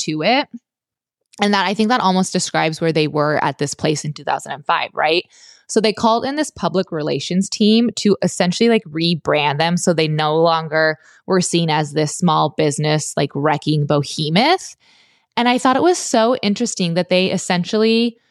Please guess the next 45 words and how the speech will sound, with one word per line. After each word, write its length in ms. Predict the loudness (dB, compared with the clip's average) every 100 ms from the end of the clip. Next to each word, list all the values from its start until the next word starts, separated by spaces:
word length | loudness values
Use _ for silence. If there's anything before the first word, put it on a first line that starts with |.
| _ _ -14
hired 440 | -4 -2 0 -2
someone 220 | 0 0
to 140 | 0 0
manage 380 | 0 -2 -4
them 440 | -2 0 0 -2 -6 _ _ _ -6
as 180 | -2
if 140 | -2 0
they 100 | 0
were 140 | 2
a 40 | -2
person. 540 | -2 -4 -4 -6 -8 -4
Like, 180 | 0
you 80 | 2
think 220 | 2 2
of 100 | 2
a 80 | 0
celebrity 640 | 0 0 2 2 2 2 0
who 160 | 0 0
has 200 | 0 -2
a 80 |
public 380 | -2 0 0 -2
relations 440 | 0 0 0 -4 -6
team 260 | -6 -4
that's 200 | -4 -4
managing 460 | -2 -2 0 -2 -2
their 80 | -4
perception 720 | 0 0 0 -2 0 0 0
and 400 | -2 -2 -4 -8 -18 -14 -2
probably 320 | 0 2 0
their 140 | 0 0
talking 380 | 0 0 0
points 320 | 2 0 0 -4
and 80 |
the 60 | -4
things 220 | -2 0
they're 80 | 0
putting 240 | 2 2
out 80 | 2
into 160 | -2 -2
the 80 | -4
press, 600 | 0 0 2 0 -4 -10 _ _ _ _ _ -4
but 260 | 0 2 2
it 140 | 2
is 180 | 2 0
for 400 | 2 2 4 0